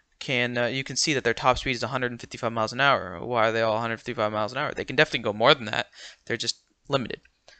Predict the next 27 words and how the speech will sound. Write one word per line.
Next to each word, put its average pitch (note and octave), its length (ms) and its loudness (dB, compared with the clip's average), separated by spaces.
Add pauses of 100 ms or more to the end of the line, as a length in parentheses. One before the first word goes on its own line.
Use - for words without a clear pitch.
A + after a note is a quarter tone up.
(260)
So F#3 200 6
hypercars A3 540 8
are F#3+ 80 2
generally, F3 720 6
they F3 140 2
cost - 540 8
in E3+ 80 -2
the D3+ 60 -2
millions. C3 560 0
Supercars B2+ 600 4
are A#2+ 80 -2
normally A#2 440 -2
several B2+ 440 4
hundred B2 300 -4
thousand. B2+ 520 6
And C#3+ 120 -8
sports G3 300 -2
cars, F#3+ 580 6 (220)
you E3+ 120 -12
can D#3 140 -8
get D3+ 180 2
less C3+ 220 4
than B2+ 320 -8
a F#2+ 60 -2
hundred D3+ 300 0
thousand G#2 260 2
dollars. C#2+ 400 -8